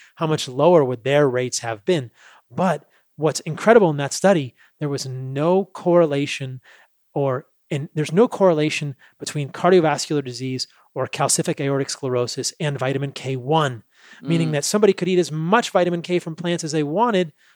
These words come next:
Speaker 1: no improvements in cardiovascular disease, which to me says two important things. K one is not necessary in the human body,
Speaker 2: Mm-hmm.
Speaker 1: and we are not very good at converting vitamin K one into vitamin K two.
Speaker 2: Right.
Speaker 1: So, of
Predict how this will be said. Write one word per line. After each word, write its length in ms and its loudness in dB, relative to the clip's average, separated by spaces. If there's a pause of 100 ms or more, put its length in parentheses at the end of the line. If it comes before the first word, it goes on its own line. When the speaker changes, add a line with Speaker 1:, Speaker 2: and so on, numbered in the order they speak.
(120)
Speaker 1:
no 480 2
improvements 680 2 (260)
in 100 -8
cardiovascular 720 -2
disease, 420 -10
which 200 -6
to 80 -6
me 180 0
says 300 -2
two 260 0
important 460 0
things. 340 -8 (380)
K 180 2
one 260 2
is 120 -4
not 280 -6
necessary 540 0
in 60 -2
the 60 -4
human 240 -4
body, 360 -4
Speaker 2:
Mm-hmm. 440 -10 (220)
Speaker 1:
and 240 -2
we 160 4
are 120 4
not 340 0
very 220 4
good 240 2
at 80 -8
converting 420 -6
vitamin 320 -6
K 240 -6
one 400 -8
into 240 -10
vitamin 440 -12
K 360 -14
two. 360 2 (200)
Speaker 2:
Right. 400 0
Speaker 1:
So, 460 4 (560)
of 100 -4